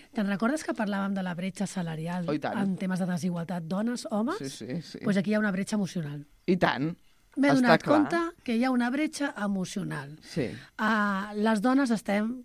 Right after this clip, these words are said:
Speaker 1: pagant factures, tornem a pagar factures de ser com som.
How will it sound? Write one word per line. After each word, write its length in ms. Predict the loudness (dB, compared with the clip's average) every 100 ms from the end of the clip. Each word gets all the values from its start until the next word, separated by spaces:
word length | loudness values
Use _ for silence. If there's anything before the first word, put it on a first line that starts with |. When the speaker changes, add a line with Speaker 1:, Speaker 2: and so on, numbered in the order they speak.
| -4
Speaker 1:
pagant 520 | -2 0 -2 -2 -8
factures, 880 | -10 -10 0 4 6 6 2 -10 -16 _ -18 -12 2
tornem 560 | 4 6 6 8 6
a 80 | 2
pagar 240 | -2 -2 0
factures 580 | 0 2 2 2 0 -2
de 180 | 0 0
ser 280 | 0 -2 0
com 220 | -2 -2
som. 380 | -4 -6 -6